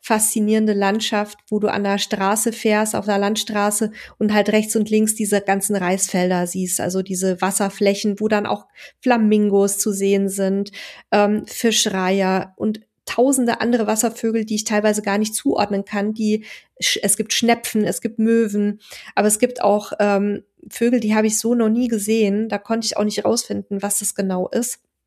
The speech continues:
Insgesamt, ähm, über dreihundert Vogelarten, die dort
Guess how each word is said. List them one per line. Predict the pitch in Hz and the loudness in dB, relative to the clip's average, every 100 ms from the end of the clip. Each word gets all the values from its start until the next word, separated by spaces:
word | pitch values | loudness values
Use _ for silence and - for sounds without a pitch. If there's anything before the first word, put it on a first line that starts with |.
| _ _ _ _ _ _ - - - - - - | _ _ _ _ _ _ -20 -20 -20 -20 -8 0
Insgesamt, | 247 - 220 226 214 233 226 - - - | 0 2 2 2 2 0 -2 -10 -8 -2
ähm, | 208 202 202 208 202 - _ _ _ _ - | 0 2 0 -2 -6 -12 _ _ _ _ -2
über | 247 233 | 2 2
dreihundert | 220 202 220 220 208 196 | 2 2 2 2 2 0
Vogelarten, | - 214 214 - 185 - 196 | -2 -2 0 0 -2 -2 -6
die | 190 196 | -4 -6
dort | 190 190 190 190 - | 0 2 2 0 -8